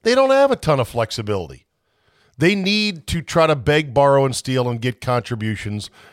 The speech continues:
from guys who are not, you know, optimal bench depth guys. And so without Middleton, without the big three of Holiday, Middleton,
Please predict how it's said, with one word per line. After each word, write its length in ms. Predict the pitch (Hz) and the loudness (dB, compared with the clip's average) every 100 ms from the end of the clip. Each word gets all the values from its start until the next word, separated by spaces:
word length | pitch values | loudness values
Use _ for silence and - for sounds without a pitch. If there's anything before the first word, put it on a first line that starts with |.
| _ | _
from 220 | - 131 | -4 -2
guys 480 | 123 123 123 123 113 | 2 4 4 2 -4
who 100 | 120 | -2
are 120 | 123 | -2
not, 520 | 113 110 110 110 110 - _ _ _ _ _ | -2 -2 -2 -4 -10 -20 _ _ _ _ _
you 100 | - | -8
know, 160 | 113 95 - | -6 -6 -2
optimal 800 | 135 135 - 143 127 120 113 98 _ _ _ _ | 0 0 -2 -4 0 2 2 -4 _ _ _ _
bench 720 | 104 - 139 135 113 - - _ 104 92 | -8 0 2 2 -4 -16 -18 _ -20 -2
depth 480 | 127 110 - _ _ _ _ | 0 0 -4 _ _ _ _
guys. 520 | 98 98 62 - - _ _ _ _ _ _ _ _ _ _ _ _ - | -6 -6 -6 -12 -20 _ _ _ _ _ _ _ _ _ _ _ _ -4
And 160 | 147 | -2
so 160 | 156 175 | 2 2
without 380 | 165 170 208 180 | 4 4 2 2
Middleton, 520 | 208 208 - 85 78 _ | 0 0 -2 -10 -12 _
without 380 | 123 135 170 180 | -4 0 0 0
the 80 | 170 | -6
big 300 | 127 160 131 | -2 -4 -4
three 440 | - 160 135 80 _ _ | -8 -6 -6 -10 _ _
of 160 | 104 | -8
Holiday, 600 | 95 143 151 139 139 131 - _ _ _ _ | 0 0 2 0 -4 -4 -10 _ _ _ _
Middleton, 720 | 107 123 139 139 135 127 117 | -10 -2 0 -2 -4 -6 -6